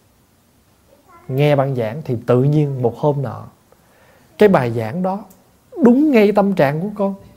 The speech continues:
Con ngồi con khóc theo từng cái,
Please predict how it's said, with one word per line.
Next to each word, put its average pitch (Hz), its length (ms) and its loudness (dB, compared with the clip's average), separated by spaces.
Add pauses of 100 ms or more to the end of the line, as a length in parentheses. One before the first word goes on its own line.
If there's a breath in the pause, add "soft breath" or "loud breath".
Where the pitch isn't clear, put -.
(100)
Con 196 280 2
ngồi 156 260 4
con 185 160 -6
khóc - 480 -2
theo 190 300 -6
từng 147 400 2
cái, 202 280 -6